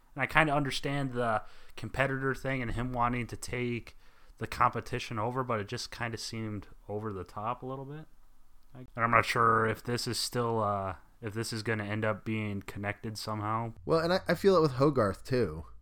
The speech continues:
Speaker 2: Like, I still maintain Hogarth and Jessica Jones is a different character than she is around Danny Rand. You know? And she just has such utter contempt for all humanity.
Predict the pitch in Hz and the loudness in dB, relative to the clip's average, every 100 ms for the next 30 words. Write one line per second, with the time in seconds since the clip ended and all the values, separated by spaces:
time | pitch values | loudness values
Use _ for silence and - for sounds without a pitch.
0 | - - - - - - - - 123 120 | -16 -16 -18 -20 -20 -20 -16 0 2 2
1 | - - - - - - - - - - | -4 -14 -16 -18 -18 -18 -18 -18 -18 -18
2 | - - 139 160 - 185 175 135 123 120 | -16 0 2 2 6 8 10 8 4 2
3 | 113 107 160 165 165 160 123 131 - 131 | 2 4 6 8 8 6 4 2 4 0
4 | 113 113 107 101 107 104 87 98 120 - | 4 4 2 0 -2 -2 -2 0 2 0
5 | 104 - 120 110 - 104 95 98 - 104 | -4 0 2 2 0 -4 -2 -4 0 0
6 | 95 87 90 87 85 78 82 71 67 80 | 0 -4 -4 -6 -8 -8 -10 -10 -12 -14
7 | - - - - - - - - - - | -14 -18 -18 -18 -18 -18 -18 -18 -16 -18
8 | - - 120 127 117 107 107 113 - - | -18 -12 2 4 6 4 2 0 -10 -16
9 | - - - 143 139 - - - - - | -16 -12 2 2 2 -2 -12 -16 -8 -4
10 | 165 180 185 180 - 175 151 - - 151 | 4 4 6 2 4 4 4 2 6 8
11 | 185 - 156 - 143 135 - - 120 101 | 8 6 0 2 2 2 -2 0 0 4
12 | 113 127 113 123 107 113 113 90 90 87 | 6 6 4 0 0 0 0 0 -2 -2
13 | 87 | -4